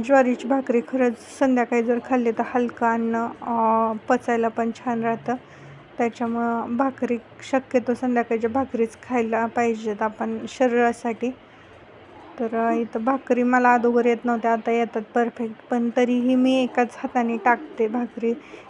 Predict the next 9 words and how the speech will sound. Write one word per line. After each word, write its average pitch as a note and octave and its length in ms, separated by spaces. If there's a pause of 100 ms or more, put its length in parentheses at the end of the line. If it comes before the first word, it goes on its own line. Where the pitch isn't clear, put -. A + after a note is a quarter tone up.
(120)
काही B3+ 180
काही B3 240
जण A#3 520
डबल B3 340 (160)
दोन्ही B3 300
हात A#3 320
वापरून A#3 440
भाकरी A#3+ 280
टाकतात. A3 440